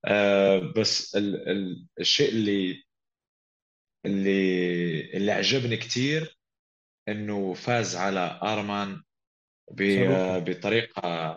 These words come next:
Speaker 1: يعني طريقة رائعة، يعني هيمنة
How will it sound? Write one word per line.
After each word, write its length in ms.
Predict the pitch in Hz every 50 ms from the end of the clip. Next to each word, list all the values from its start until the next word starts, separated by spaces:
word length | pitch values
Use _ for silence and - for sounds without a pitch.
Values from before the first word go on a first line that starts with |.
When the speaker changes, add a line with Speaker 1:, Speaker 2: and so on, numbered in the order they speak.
| - - - - - - _ _ _ _ _ -
Speaker 1:
يعني 320 | 85 90 85 78 76 -
طريقة 380 | - - 92 104 101 - 104 104
رائعة، 400 | 107 123 - 73 90 87 82 80
يعني 580 | 80 80 80 80 82 82 82 80 80 80 - 87
هيمنة 640 | - 101 120 135 131 113 110 110 107 107 104 101 101